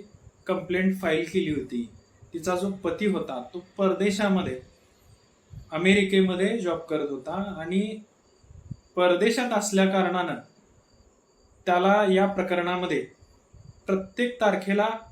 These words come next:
तो हजर राहू शकला नाही. परिणामी तिच्या पत्नीने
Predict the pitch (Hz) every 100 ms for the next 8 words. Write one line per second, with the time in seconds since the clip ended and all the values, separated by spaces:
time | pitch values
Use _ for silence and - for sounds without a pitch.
0 | - 202 190 165 185 190 175 156 151 147
1 | 135 127 120 - _ _ _ - _ _
2 | _ - 175 190 214 175 151 120 - -
3 | - - - - 175 170 208 214 220 -
4 | - _ _ _ - - _ - 185 196
5 | 208 208 139 -